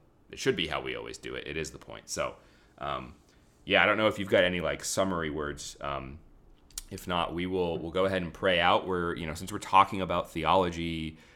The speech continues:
the study of God, the study of, of his word and the reflection on it, we're gonna, um, pray a few verses from Psalm one nineteen. Um, if you're following along at home, this is the,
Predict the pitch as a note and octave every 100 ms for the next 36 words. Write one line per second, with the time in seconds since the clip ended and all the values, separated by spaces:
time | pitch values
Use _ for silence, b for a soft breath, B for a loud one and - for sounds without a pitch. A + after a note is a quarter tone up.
0 | B - - F#2 F#2+ F2+ - D2 D#2+ E2
1 | D#2+ D2+ C#2+ - F2 F2 E2+ D2+ - D2
2 | D#2 D2+ D2 C#2+ E2 E2+ E2 D#2 C#2+ D2
3 | - E2 - - D2+ D2+ D#2 D#2 E2 E2
4 | D2 B B B - D2 C#2+ - F2 E2+
5 | E2+ D#2 - A2 F#2 F2+ E2 - - D2+
6 | C#2+ - D2 C#2+ C#2 C#2+ C#2 C#2 - -
7 | - - b b b - C#2 C#2+ D2+ E2+
8 | E2 E2 D2+ D2 C#2 D#2+ C#2+ C#2+ D2 -
9 | C2 B1